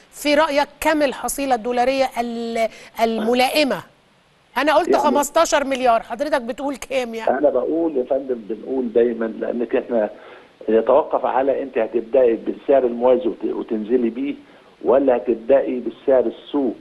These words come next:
Speaker 2: ترفعيه من السعر الرسمي إلى الأربعينات، آه، في هذه الحالة. إذا الت-، يعني يختلف أو يتوقف على، أنا في تصوري لو بدأنا بال-، بالسعر اللي هو السوق الموازية، تصوري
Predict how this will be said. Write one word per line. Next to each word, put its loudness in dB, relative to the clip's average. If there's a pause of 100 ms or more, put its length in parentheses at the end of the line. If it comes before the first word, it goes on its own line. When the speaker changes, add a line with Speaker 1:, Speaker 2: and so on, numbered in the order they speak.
(160)
Speaker 2:
ترفعيه 2 (140)
من -6
السعر 4
الرسمي 0 (380)
إلى 4
الأربعينات، 2 (320)
آه، -2 (100)
في 2
هذه 2
الحالة. -6 (460)
إذا 2
الت-، -2
يعني -4
يختلف 2 (200)
أو -4
يتوقف -2
على، 0 (560)
أنا 4
في -6
تصوري 4
لو 2
بدأنا 2
بال-، -4
بالسعر 0
اللي -6
هو 0
السوق -4
الموازية، 0 (500)
تصوري 2